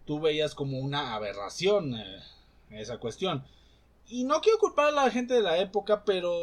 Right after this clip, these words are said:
hoy en día pues ya hasta se ve absurdo. Pero bueno, la cuestión no es hablar sobre la homosexualidad y que,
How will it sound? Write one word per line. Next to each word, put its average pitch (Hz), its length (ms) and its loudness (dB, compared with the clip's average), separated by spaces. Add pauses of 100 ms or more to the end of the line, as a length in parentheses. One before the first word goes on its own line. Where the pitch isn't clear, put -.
(140)
hoy 208 200 0
en 226 140 0
día 214 180 0
pues 185 160 -6
ya 175 120 0
hasta 202 180 -6
se 139 140 -6
ve 127 100 -2
absurdo. 131 600 -2
Pero 233 180 6
bueno, 170 240 2
la 196 180 2
cuestión 381 240 2 (100)
no 415 60 -2
es 370 100 -2
hablar 262 240 0
sobre 233 200 0
la 160 100 -2
homosexualidad 147 880 -4
y 170 80 -6
que, 135 300 -4